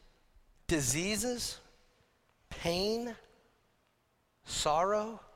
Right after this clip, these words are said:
death, grief, trouble, heartache, loneliness, divorce,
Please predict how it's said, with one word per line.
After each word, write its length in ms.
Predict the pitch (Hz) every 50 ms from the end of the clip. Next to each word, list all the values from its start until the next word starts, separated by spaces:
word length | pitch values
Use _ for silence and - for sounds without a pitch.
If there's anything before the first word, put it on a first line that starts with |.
| - - _ _ _ _ _ _ _ _ _ _ _ _ -
death, 540 | - 143 151 170 202 - - - - - - - - - - - - - - _ _ _ - - _ _ - - _ _
grief, 720 | - - 147 147 165 190 214 240 240 - - - - - - - - _ _ _ _ _ _ _ _ _ _ _ _ _ _ _ _ _ _ _ _ _ _ _ _ _ _ _ _ _ _ _ _ _ _ _
trouble, 580 | - - - - 165 160 165 165 196 202 202 208 - - - - - - - _ _ _ _ _ _ - - - - - _ _
heartache, 800 | - - - - 170 170 180 185 202 208 208 226 - - - - - - - - _ _ _ _ _ _ _ _ _ _ _ _ _ _ _ _ _ _ _ _ _ _ _ _ _ _ _ _ _ _ _ _ -
loneliness, 1000 | - 135 147 160 175 185 196 190 196 202 208 208 202 196 202 - - - - - - - - - - - _ _ - -
divorce, 880 | 135 139 131 117 123 123 127 151 175 190 202 196 - - - - -